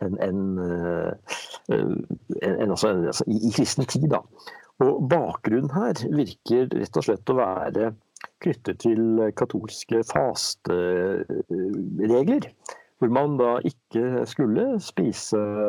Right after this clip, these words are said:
eh, kjøtt eller, eh, egg i fastetiden før påske.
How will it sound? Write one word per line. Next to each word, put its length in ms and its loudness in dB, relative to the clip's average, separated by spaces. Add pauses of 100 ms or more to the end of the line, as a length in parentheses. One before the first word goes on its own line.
(880)
eh, 220 2
kjøtt 500 -2 (100)
eller, 640 2
eh, 340 2 (200)
egg 420 0 (400)
i 200 2
fastetiden 920 0
før 480 2
påske. 580 0